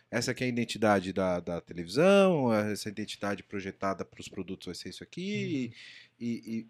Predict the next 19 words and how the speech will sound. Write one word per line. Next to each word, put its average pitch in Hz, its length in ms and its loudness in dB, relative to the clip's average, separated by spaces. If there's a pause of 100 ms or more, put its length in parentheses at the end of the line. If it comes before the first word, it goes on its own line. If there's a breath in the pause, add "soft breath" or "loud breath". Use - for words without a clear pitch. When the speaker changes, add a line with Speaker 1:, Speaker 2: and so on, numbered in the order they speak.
(100)
Speaker 1:
e, - 40 -6
e 110 40 -6
beleza. 107 340 -2 (760 soft breath)
E, 190 300 -4
cara, 135 300 4
começo 160 320 0
de 170 60 -8
carreira 156 580 0
e 139 40 -6
tal, 175 320 2
geralmente 170 560 2
dentro 147 360 0
dessa 139 240 0
campanha 147 580 -2 (100)
tinha - 240 -4
alguma 185 300 2
coisa 147 280 4
pra 139 140 -2
internet, 135 880 -2